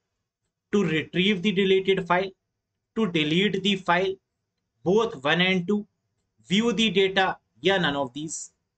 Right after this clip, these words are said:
तो rollback का मतलब क्या होता है? Undo करना। Undo मतलब rollback। तो to retrieve the deleted file, डिलीटेड फाइल को retrieve करने के लिए rollback का यूज़ किया जाता है।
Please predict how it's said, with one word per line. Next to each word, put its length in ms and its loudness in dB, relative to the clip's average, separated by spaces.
तो 100 4
rollback 540 0
का 80 2
मतलब 400 -2
क्या 140 0
होता 280 -2
है? 300 -6
Undo 340 2
करना। 300 -4
Undo 280 2
मतलब 360 0
rollback। 460 0
तो 320 -2
to 80 2
retrieve 680 0
the 140 -2
deleted 460 -2
file, 300 -16
डिलीटेड 480 0
फाइल 340 0
को 160 0
retrieve 640 -2
करने 300 0
के 180 -6
लिए 240 -6
rollback 580 0
का 60 2
यूज़ 300 -2
किया 220 -4
जाता 280 -6
है। 120 -14